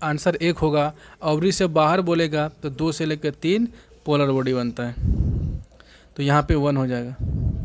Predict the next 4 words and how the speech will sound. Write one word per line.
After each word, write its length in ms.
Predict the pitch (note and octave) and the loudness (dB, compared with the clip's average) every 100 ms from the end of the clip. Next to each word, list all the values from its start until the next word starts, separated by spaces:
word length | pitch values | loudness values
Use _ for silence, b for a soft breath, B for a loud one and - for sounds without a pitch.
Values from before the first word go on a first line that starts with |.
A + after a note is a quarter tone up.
| - - _ _ B B B B D3+ | -10 -12 _ _ B B B B -4
नेक्स्ट 300 | E3 - E3 | -2 0 0
है 280 | F3 F#3 B B B - | 0 -4 B B B -8
कि 300 | - - G3+ | -8 -2 0
in 100 | G3+ | 0